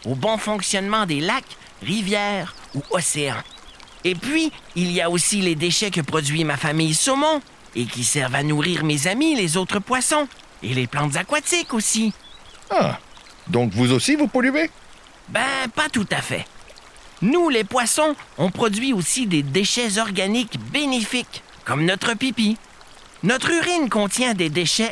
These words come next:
Speaker 1: azotés qui peuvent servir de nourriture pour d'autres organismes, bactéries, plantes, plancton, poissons et autres. Même si ça a l'air dégoûtant, ça permet quand même à plusieurs espèces d'être en bonne santé.
Speaker 2: Vous entendez ça, les enfants ?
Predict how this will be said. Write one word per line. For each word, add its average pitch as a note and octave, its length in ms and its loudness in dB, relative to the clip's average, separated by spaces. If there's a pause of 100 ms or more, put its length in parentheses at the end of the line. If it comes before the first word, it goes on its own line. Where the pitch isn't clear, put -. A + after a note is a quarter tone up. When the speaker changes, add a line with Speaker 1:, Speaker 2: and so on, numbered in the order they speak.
Speaker 1:
azotés G3+ 540 0
qui - 160 -6
peuvent D#3 240 -4
servir B3 480 -2
de E3 100 0
nourriture G#3 580 0
pour C#3+ 200 -4
d'autres E3 480 0
organismes, E3 640 0 (280)
bactéries, G#3+ 760 -2
plantes, F#3+ 640 2
plancton, G3 800 0
poissons F#3+ 560 2
et D3 120 4
autres. C#3 440 0 (760)
Même F#3 340 0
si F3 200 0
ça D3+ 220 2
a C#3 60 0
l'air C#3+ 280 -2
dégoûtant, D#3 600 0
ça E3 200 -2
permet F3+ 340 -2
quand D#3+ 240 0
même F#3+ 220 2
à F#2+ 80 -4
plusieurs D3 520 -2
espèces F3 440 -2
d'être D3 260 -2
en C3+ 100 -2
bonne C3+ 220 0
santé. F3+ 460 0 (800)
Speaker 2:
Vous C#2 140 -4
entendez C2 340 -2
ça, A#3+ 180 2
les A3+ 160 2
enfants ? A#3+ 260 -2